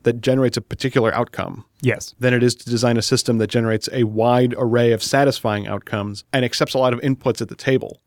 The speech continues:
Speaker 2: Right.
Speaker 1: to do that. And it takes a lot of practice, and it's part of how we pick how a game is about what it's about and why,
Speaker 2: Mm-hmm.
Speaker 1: what it's about is when we realize that either our, our fictional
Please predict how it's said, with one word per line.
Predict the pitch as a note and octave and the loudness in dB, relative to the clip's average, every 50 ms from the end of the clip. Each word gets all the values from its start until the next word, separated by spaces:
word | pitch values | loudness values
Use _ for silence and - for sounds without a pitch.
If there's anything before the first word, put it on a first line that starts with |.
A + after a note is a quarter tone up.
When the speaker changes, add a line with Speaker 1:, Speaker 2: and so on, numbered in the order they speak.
| _ _ | _ _
Speaker 2:
Right. | C#3 B2+ B2+ A#2 A#2 | -2 0 0 0 -2
Speaker 1:
to | - A#2 | -4 -6
do | A2 A#2 B2 A#2+ | -2 0 0 0
that. | G#2+ G2+ G2 - - _ - - - | 0 -2 -6 -8 -10 _ -18 -8 -4
And | C#3 | -4
it | C3+ | -2
takes | D3 D3 D3+ | -2 -2 -2
a | |
lot | C3+ C3 B2 | 0 0 -2
of | - | -2
practice, | - - A#2 A2+ - C3+ - - | -2 -2 -2 -2 -2 -2 -2 0
and | B2+ A#2+ | 0 0
it's | A2 - | 0 0
part | - - B2+ B2 | -2 0 0 0
of | A2+ - - _ | 0 -4 -10 _
how | A#2+ A#2+ A#2 | -6 -2 -2
we | A#2+ A2+ | 0 -2
pick | - - A#2 - - G#2+ - - | 0 -2 -4 -4 -6 -12 -14 -10
how | - - A2+ A2+ A2+ | -4 -2 0 0 0
a | G#2+ | 0
game | A#2 A2 A2 | 0 0 0
is | G2+ - | -2 -2
about | G2 G2+ G2+ - | 0 0 0 0
what | - A2 | -2 -6
it's | G2 - | -6 -6
about | G2 G2 F#2 F2+ G2+ G2+ | -4 -2 -2 -2 -2 -2
and | A2 G#2 | -4 -2
why, | F#2+ F#2 G2 G2+ | -2 0 0 0
Speaker 2:
Mm-hmm. | G#2+ - | -2 0
Speaker 1:
what | - G#2 G#2 G#2 | 0 0 0 0
it's | - - | -2 -4
about | F#2 - G2+ G#2+ F#2+ F#2 G2 - - | -2 0 0 0 0 -2 -4 -6 -6
is | A2+ G#2+ G#2 | -6 -6 -4
when | A2 G#2+ G#2+ | -4 -2 -2
we | A2 | -2
realize | G#2 G#2+ A2 G#2 G2+ G2+ G2 G2+ G2 G2+ - - _ _ | 0 0 2 2 4 4 4 2 2 -2 -6 -8 _ _
that | A#2+ A#2 A#2 | -4 0 0
either | A#2 G#2+ A2 G#2+ G#2 | 2 2 2 2 2
our, | G#2 G2+ G2 G2 - - _ _ _ | 2 2 0 -2 -4 -8 _ _ _
our | - G#2+ | -2 -2
fictional | - - D3 C3 - - C3 A#2 A2+ A2 G#2+ G#2 | 0 0 0 0 0 0 0 0 2 0 -2 -4